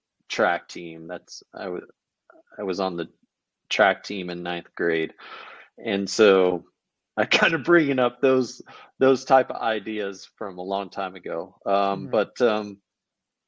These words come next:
Speaker 1: so I've been trying to, like, feel like I'm, I'm scraping mud off my shoe,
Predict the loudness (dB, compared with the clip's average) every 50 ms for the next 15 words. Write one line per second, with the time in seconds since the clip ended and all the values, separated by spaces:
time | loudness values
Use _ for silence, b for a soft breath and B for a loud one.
0 | _ _ _ _ _ B B B B B B 2 4 4 4 4 2 -2 -2 0
1 | 0 0 0 -2 -4 -4 -2 -2 0 -2 -2 -4 _ _ _ _ -4 -2 -2 0
2 | 0 0 -2 -2 -4 -6 -10 -10 -10 -10 -12 -14 -20 _ _ _ _ _ _ _
3 | _ _ _ -14 -12 -12 -12 -12 -14 -18 _ _ _ _ _ _ _ _ _ _
4 | _ _ _ _ -10 -8 -6 -2 2 2 2 2 0 -4 -8 -4 -2 0 0 0
5 | 0 0 -2 -4 -8 -10 -10 -10 -8 -8 -6 -4 -4 -2 -2 -4 -6 -8